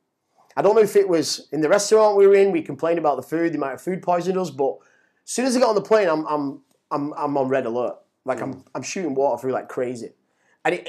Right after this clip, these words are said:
Speaker 1: it went on for two days, solid. Couldn't, couldn't drink any water without it passing through, to the point where I thought I was gonna die. So we missed the first two days of a fucking five-star boat trip down, uh, down the Nile because I was in bed. Then my niece got the same problem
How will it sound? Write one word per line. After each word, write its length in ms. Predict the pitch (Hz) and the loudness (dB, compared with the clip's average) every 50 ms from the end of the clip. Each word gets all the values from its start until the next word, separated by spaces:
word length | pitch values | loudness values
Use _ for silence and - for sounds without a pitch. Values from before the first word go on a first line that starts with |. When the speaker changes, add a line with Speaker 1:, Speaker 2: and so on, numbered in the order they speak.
| 156 170 | -8 -6
Speaker 1:
it 160 | 196 196 196 | -6 -4 2
went 220 | 180 180 180 180 | 4 6 8 8
on 160 | 175 185 185 | 8 6 4
for 120 | 180 - 143 | 2 -2 -8
two 200 | - - 170 156 | -8 -8 -4 -2
days, 420 | 143 131 117 104 104 - - - _ | -2 -2 -2 -6 -10 -16 -20 -18 _
solid. 580 | - - - - 196 170 151 139 - - - _ _ _ _ _ _ _ | -10 -10 -4 0 0 0 0 0 -4 -8 -14 _ _ _ _ _ _ _
Couldn't, 340 | - 226 233 233 233 - _ | 0 0 0 0 -4 -10 _
couldn't 200 | - 220 233 208 156 | -2 -2 -2 0 2
drink 320 | 175 196 190 - 185 185 - | 2 2 2 0 -2 0 2
any 180 | 208 233 247 | 2 2 2
water 280 | 214 180 175 165 160 151 | 2 4 4 4 4 4
without 240 | 143 139 139 131 131 | 2 0 0 0 -2
it 80 | 127 | -2
passing 340 | - 143 131 - - 139 127 | -4 -4 -4 -4 -6 -10 -10
through, 280 | 127 - 135 123 117 113 | -10 -8 -8 -8 -8 -10
to 100 | - 143 | -10 -10
the 80 | 135 131 | -12 -8
point 280 | - 170 165 151 151 | -4 -2 -2 -2 -2
where 100 | 151 127 | -2 -4
I 80 | 123 113 | -6 -6
thought 180 | - 165 147 104 | -6 -6 -8 -8
I 20 | |
was 80 | 107 120 | -8 -10
gonna 140 | 120 107 | -12 -12
die. 280 | 98 104 113 113 98 - - _ _ _ _ _ _ _ _ _ _ _ _ | -10 -10 -10 -10 -10 -12 -16 _ _ _ _ _ _ _ _ _ _ _ _
So 160 | - - 175 | -2 2 4
we 100 | 170 170 | 6 6
missed 240 | 185 226 233 233 - | 6 6 4 2 0
the 40 | 170 | -4
first 320 | - - 226 226 202 214 | 0 2 2 2 2 0
two 100 | - 233 190 | -4 -2 0
days 260 | 202 190 170 165 147 | 2 2 2 0 -2
of 80 | 147 143 | -4 -6
a 60 | 127 | -8
fucking 420 | - - - - - - - 143 | -10 -16 -20 -20 -16 -14 -12 -12
five-star 600 | 131 - 170 170 165 156 - - - 156 151 139 | -4 0 0 2 2 0 -2 -4 -4 -2 -2 -2
boat 260 | 123 143 147 151 151 | 0 0 0 0 -2
trip 280 | - - 123 117 - - _ _ _ _ _ _ | -4 -6 -8 -8 -8 -12 _ _ _ _ _ _
down, 320 | - 131 123 123 123 120 123 | -8 -8 -6 -6 -6 -6 -6
uh, 300 | 123 123 120 120 120 120 | -6 -6 -6 -8 -8 -8
down 300 | 117 131 123 123 120 120 | -8 -8 -8 -8 -6 -6
the 220 | 123 123 117 117 123 | -6 -6 -6 -6 -4
Nile 360 | 127 131 135 117 101 113 - _ _ _ _ _ _ _ _ _ _ _ | -4 -4 -4 -4 -8 -12 -16 _ _ _ _ _ _ _ _ _ _ _
because 260 | - 139 - 170 131 143 | -12 -6 -4 -2 0 2
I 60 | 147 | 2
was 200 | 139 135 123 127 | 2 2 0 0
in 80 | 139 131 | -2 0
bed. 300 | 110 147 143 131 123 117 | 4 4 4 4 2 0
Then 140 | 147 143 139 | -2 0 0
my 200 | 143 139 135 127 | 0 0 0 0
niece 320 | 135 165 214 214 - - | 2 0 0 0 -2 -2
got 300 | - 160 151 - - - | -2 0 0 0 -2 -6
the 60 | 135 | -10
same 280 | 131 - 151 139 135 131 | -6 -4 -4 -4 -2 -4
problem 380 | - 135 113 107 113 131 175 | -4 -6 -6 -6 -8 -12 -12